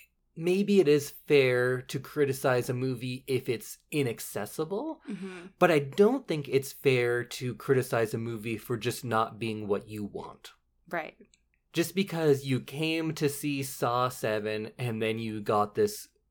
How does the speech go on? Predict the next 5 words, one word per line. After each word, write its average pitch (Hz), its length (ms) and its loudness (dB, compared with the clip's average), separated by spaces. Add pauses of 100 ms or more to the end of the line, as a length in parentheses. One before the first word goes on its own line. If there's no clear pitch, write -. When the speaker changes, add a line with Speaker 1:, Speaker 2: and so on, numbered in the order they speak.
(120)
Speaker 1:
period 127 600 2
piece 117 300 -6
that's - 280 -4
really 113 260 2
atmospheric, 107 880 -2